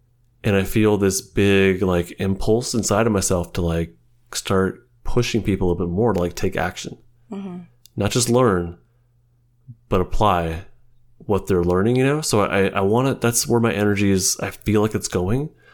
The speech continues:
Speaker 1: And I'm hoping that I can, like, figure out what that looks like for the podcast with year two or whenever, just the, the near future, you know? And I have some ideas, but that's kinda where I'm at. And, I, and I'm hoping I can really deliver that on the podcast.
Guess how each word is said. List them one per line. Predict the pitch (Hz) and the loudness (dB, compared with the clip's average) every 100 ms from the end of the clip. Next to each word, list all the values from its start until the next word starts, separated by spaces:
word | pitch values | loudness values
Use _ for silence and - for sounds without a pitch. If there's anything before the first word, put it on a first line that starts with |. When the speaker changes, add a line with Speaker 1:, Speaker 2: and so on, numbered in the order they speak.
| - _ _ _ _ - | -20 _ _ _ _ -2
Speaker 1:
And | 101 | 0
I'm | 92 | 2
hoping | 101 98 98 | 0 0 0
that | 95 | 0
I | |
can, | 92 92 | 0 0
like, | 90 87 85 - | 0 0 -4 -4
figure | - 90 98 | -4 -2 0
out | 92 | 0
what | 92 | 0
that | 92 | 0
looks | 92 90 - | 0 0 -2
like | 87 | -4
for | - | -2
the | 87 | -4
podcast | 90 87 87 87 87 - - _ _ - - - | -2 -2 0 -2 -4 -6 -10 _ _ -20 -18 -6
with | 95 92 | -4 0
year | 95 90 | 0 0
two | - 151 98 87 107 _ _ _ _ _ _ - | 0 0 0 -2 -6 _ _ _ _ _ _ -8
or | 95 85 - _ - | -4 -4 -6 _ -8
whenever, | 120 98 85 | -4 -2 0
just | 85 87 - | -2 -4 -8
the, | 92 - - | -10 -12 -12
the | - | -4
near | 104 101 | 0 0
future, | 107 131 - | 0 -2 -2
you | 85 | -2
know? | 82 85 - _ _ _ _ | -2 -6 -12 _ _ _ _
And | 117 | 2
I | |
have | 127 | 2
some | 127 135 | 2 2
ideas, | 113 110 101 | 4 4 4
but | 113 | 2
that's | 117 | 2
kinda | 160 160 | 2 2
where | 156 | 2
I'm | 151 | 2
at. | 151 98 | 2 2
And, | |
I, | 92 98 98 - 101 | 0 0 -2 -2 -2
and | 98 | 0
I'm | 95 | 0
hoping | 95 98 | 0 0
I | 95 | -2
can | - 90 | -2 0
really | 90 87 87 87 110 | 2 2 0 -2 -6
deliver | 92 87 90 | -2 0 0
that | 85 | -2
on | |
the | 82 | -2
podcast. | 87 85 90 87 - | -4 -6 -6 -8 -10